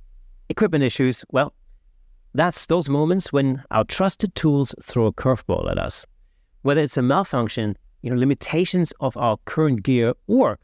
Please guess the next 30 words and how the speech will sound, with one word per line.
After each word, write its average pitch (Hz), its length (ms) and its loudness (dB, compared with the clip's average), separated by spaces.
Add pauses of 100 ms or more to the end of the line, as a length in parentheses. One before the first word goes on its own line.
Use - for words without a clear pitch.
(180)
the 143 100 -2
desire 170 720 0
for - 160 -4
the 101 80 0
latest 135 320 0
and 131 100 2
greatest, 117 540 -2 (380)
these 240 240 2
challenges 143 500 0
can 131 140 -2
impact 113 500 -2
both 113 240 0
our 95 160 -2
workflow 113 640 2 (380)
and 160 360 0
our 107 200 0
creative 98 360 0
spirit. - 380 -6 (380)
To 143 100 -4
combat 254 400 2
equipment 139 420 -2
issues, 120 440 -2 (140)
our 110 100 0
first 208 340 -2
strategy 160 500 0
is - 140 -4
to - 160 -6
identify 127 680 0
specific - 720 -4
problems. 82 560 -6